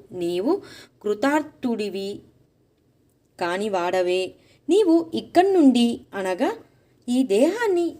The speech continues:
వదిలి ఈ నౌక అథవా రథస్థానంలో ఉన్న ఉపాసనలతో కూడిన వాడివై ఎక్కడికెళ్తావు? దేన్ని పొందుతావు?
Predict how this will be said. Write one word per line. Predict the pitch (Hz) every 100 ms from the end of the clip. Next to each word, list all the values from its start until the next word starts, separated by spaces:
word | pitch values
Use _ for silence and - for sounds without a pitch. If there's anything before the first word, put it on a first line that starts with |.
| 196
వదిలి | 202 190 202 208 - _ 208
ఈ | 220 233
నౌక | 196 220 269 269 226 226 _ -
అథవా | 190 - 196 190 311 466 - _ _ _ _ _ _ _ 185
రథస్థానంలో | 226 440 440 - 226 214 226 240 220 220 220 202
ఉన్న | 185 190 196
ఉపాసనలతో | 180 180 262 359 381 294 226 208 202 208 - _ _ _
కూడిన | - 226 339 381
వాడివై | 262 202 196 190 269 403 - - - -
ఎక్కడికెళ్తావు? | 175 - 214 262 262 190 185 185 180 180 185 185 _ _ _ _ _ -
దేన్ని | 180 180 202 226 277
పొందుతావు? | 185 185 185 196 180 175 180 175